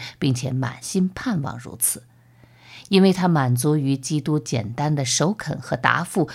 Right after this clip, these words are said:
并不要求基督亲自到他家里，所以他的信心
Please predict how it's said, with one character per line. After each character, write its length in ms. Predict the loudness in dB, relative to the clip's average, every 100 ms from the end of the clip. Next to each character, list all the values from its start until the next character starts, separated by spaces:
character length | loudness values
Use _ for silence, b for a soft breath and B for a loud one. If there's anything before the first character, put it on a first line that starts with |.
| B
并 180 | 2 4
不 120 | 4
要 180 | 4 2
求 220 | 0 -4
基 200 | -2 -2
督 160 | 0 -2
亲 280 | -2 2 2
自 140 | 2
到 120 | -2 -2
他 160 | -4
家 280 | -4 -2 0
里， 240 | -2 -4 b b b
所 200 | 0 2
以 120 | 2
他 160 | -4 -4
的 100 | -4
信 260 | 0 0
心 300 | 2 2 0